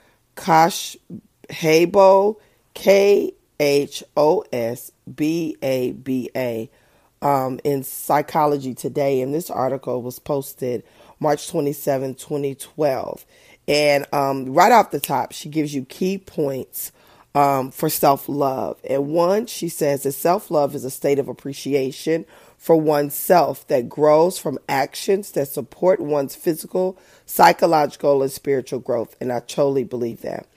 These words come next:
The next one she says is the more self-love one has, the more one ha-, more one can attract people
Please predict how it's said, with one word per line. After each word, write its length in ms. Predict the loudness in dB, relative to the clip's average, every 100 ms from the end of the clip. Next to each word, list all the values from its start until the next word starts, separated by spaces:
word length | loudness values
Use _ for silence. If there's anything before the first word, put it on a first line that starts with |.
| _ _ _
The 100 | 0
next 280 | 2 2 0
one 80 | -8
she 200 | -6 -6
says 360 | -2 -2 -2
is 100 | -6
the 100 | -4
more 300 | -2 2 2
self-love 540 | 0 -2 -2 0 0 0
one 220 | -4 -4
has, 580 | 0 2 4 2 -2 -8 -20 -14 -2
the 100 | 0
more 300 | 4 6 6
one 240 | 2 -2
ha-, 340 | 0 0 -2 -4
more 480 | -10 -2 4 6 6
one 320 | 4 0 0
can 260 | -2 -4 -4
attract 540 | -4 -4 2 2 0
people 640 | -6 0 0 2 2 2